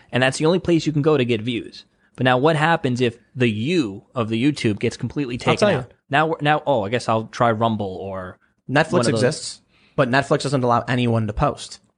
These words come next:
Speaker 2: They approve.
Speaker 1: Yeah.
Speaker 2: So what would end up happening is
Speaker 1: Like
Speaker 2: it
Speaker 1: Roku,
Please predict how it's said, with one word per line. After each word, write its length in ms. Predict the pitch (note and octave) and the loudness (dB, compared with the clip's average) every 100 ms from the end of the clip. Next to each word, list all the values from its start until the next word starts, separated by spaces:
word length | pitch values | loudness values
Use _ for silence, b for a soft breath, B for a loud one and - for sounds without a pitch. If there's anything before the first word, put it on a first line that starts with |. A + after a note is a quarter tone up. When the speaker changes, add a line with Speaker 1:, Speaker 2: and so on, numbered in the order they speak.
| _ B2+ | _ -4
Speaker 2:
They 120 | A2 | -2
approve. 260 | - F3 C#3+ | 0 2 0
Speaker 1:
Yeah. 140 | F2+ - _ b b b - | -2 -14 _ b b b -2
Speaker 2:
So 120 | C#3 | 2
what 100 | C#3+ | 4
would 80 | D#3 | 4
end 80 | |
up 100 | D#3 | 2
happening 440 | D#3 E3+ F3+ C3 B2 | 2 2 2 0 0
is 480 | A#2 A2+ G#2+ - C3 | 2 0 -2 -6 -2
Speaker 1:
Like 180 | A#2 | -2
Speaker 2:
it 60 | - B2 - | -2 -8 -2
Speaker 1:
Roku, 520 | A2 A#2+ - - | 2 2 2 -2